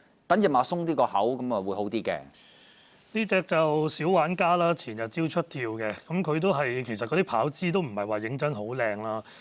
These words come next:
Speaker 2: 畀咗個眼罩佢嘅，但係走勢都叫爽朗，出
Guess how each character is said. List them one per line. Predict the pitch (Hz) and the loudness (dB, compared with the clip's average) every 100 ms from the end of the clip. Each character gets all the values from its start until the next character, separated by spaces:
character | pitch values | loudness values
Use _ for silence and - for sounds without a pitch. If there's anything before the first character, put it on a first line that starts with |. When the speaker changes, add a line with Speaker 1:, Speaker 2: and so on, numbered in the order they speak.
| - - _ | -20 -20 _
Speaker 2:
畀 | 175 | 0
咗 | 247 226 | 2 2
個 | |
眼 | 139 | 0
罩 | 147 135 | 2 2
佢 | 135 113 | 2 -2
嘅， | 113 110 - | 0 -2 0
但 | 123 | -2
係 | 113 | 2
走 | 127 | 2
勢 | 165 135 | 2 0
都 | 151 | -2
叫 | 143 117 | -2 -2
爽 | 107 107 120 | 2 2 4
朗， | 110 104 - - - | 2 2 -4 -20 -20
出 | - | 0